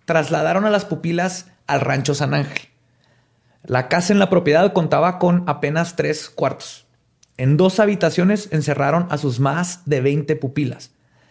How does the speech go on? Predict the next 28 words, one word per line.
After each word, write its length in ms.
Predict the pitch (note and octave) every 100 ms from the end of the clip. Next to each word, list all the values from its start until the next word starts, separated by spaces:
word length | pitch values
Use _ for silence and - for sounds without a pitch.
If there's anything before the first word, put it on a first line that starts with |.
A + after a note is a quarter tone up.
| -
las 220 | C3+ A#2+
cuales 540 | - E3 E3+ E3+ E3+ -
desconocían 960 | C#3 C#3 - C#3+ C3+ F3 F3 F3 F3+ F3
que 120 | -
todo 240 | B2+ D3 D#3
a 40 |
su 100 | E3 E3
alrededor 600 | C#3+ A#2+ A2 B2+ B2+ - _ _ _ -
se 120 | C3+
encontraban 520 | B2+ B2 A#2+ C3 D3
enterrados 680 | D3 C#3 B2 B2+ C3+ C3+ -
y 120 | B2+
esparcidos 640 | C#3+ - D3 C#3+ C#3 C3+ -
como 240 | C3+ D3
cenizas 560 | D3 B2+ A#2+ C3+ - -
los 200 | C3+ B2
cuerpos 360 | B2 A#2+ C#3 C3+
de 100 | B2
sus 200 | A#2+ A#2
amigas, 560 | G#2+ D3 D3+ - - _ _ _ _
hermanas 720 | - G2 A#2 C#3 F#3 F#3+ - - _ _ -
y 100 | A#2
los 120 | G#2+
bebés 280 | G2 G#2+ A2+
que 100 | A#2+
les 120 | A#2
habían 240 | G#2 G#2+
arrebatado. 540 | A2+ A#2 G2+ G2+ -